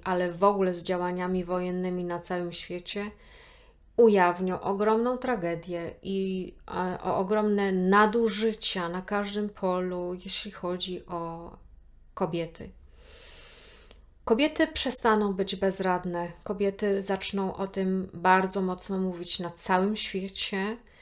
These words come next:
a ja to <laughs> mówię, że to jest rok zrzucenia burki.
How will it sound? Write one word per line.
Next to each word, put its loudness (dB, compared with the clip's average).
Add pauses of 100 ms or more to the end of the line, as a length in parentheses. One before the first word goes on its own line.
(680)
a -2
ja 2
to -2 (200)
<laughs> -18
mówię, -4
że -8
to -4
jest -4
rok 0
zrzucenia -2
burki. -2